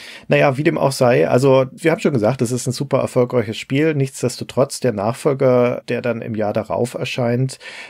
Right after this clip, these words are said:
der zeigt Larry schon ein bisschen anders. Das ist ein viel saubereres Spiel. Es geht längst nicht so viel um Sex und Larry sucht jetzt nach der großen Liebe. Ist auch ein viel ausgefeilteres Adventure. Es ist auch das erste jetzt eigene Werk in dieser Larry-Serie.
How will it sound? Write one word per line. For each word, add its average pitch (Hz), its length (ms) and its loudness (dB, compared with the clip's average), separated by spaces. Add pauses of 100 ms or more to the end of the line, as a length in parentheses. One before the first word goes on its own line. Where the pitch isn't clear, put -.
(140)
der 120 560 4
zeigt 117 300 -2
Larry 117 200 2
schon 113 300 -2
ein 110 160 -6
bisschen 127 380 -6
anders. 135 380 0
Das 123 160 -4
ist 120 140 -8
ein 117 60 0
viel 123 220 -4
saubereres 143 640 0
Spiel. 135 400 0
Es 123 120 -2
geht 113 160 -6
längst 113 300 -2
nicht 127 240 -2
so 127 80 -2
viel 123 160 -4
um 113 140 -2
Sex - 360 -2
und 117 80 -2
Larry 110 260 2
sucht - 280 -4
jetzt 123 160 -4
nach 107 140 -4
der 107 100 -4
großen 107 380 -6
Liebe. 117 340 0
Ist - 260 0
auch 107 100 -6
ein 107 60 -4
viel 156 380 -2
ausgefeilteres 120 800 0
Adventure. 117 480 0
Es 110 100 -4
ist - 140 -8
auch 120 180 -2
das - 180 -6
erste 113 520 0
jetzt - 260 -4
eigene 120 560 2
Werk 90 400 2
in - 140 -8
dieser 104 280 -2
Larry-Serie. 101 600 0